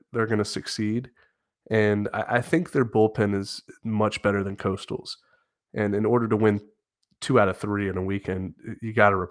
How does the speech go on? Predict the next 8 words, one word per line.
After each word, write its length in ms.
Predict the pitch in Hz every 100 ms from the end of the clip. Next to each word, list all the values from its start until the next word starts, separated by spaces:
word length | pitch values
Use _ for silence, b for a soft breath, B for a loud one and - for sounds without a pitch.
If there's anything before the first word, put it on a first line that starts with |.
| - -
you, 160 | 127 117 -
you 140 | 123 107
have 320 | - 127 123
to 160 | - 107
rely 400 | 101 95 95 92
on 100 | 95
your 120 | 95
bullpen. 380 | 98 98 - -